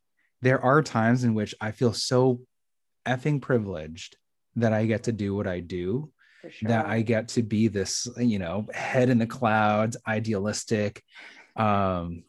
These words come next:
Speaker 1: creative ideas thinker, like, that this is something my mom and my dad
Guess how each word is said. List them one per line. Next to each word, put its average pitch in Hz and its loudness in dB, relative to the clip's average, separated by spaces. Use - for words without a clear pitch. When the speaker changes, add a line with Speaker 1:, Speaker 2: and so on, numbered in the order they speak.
Speaker 1:
creative 120 6
ideas 107 -2
thinker, 139 2
like, 104 0
that 113 2
this 123 2
is 127 -4
something 120 0
my 95 0
mom 95 0
and 107 -6
my 90 -6
dad 92 -4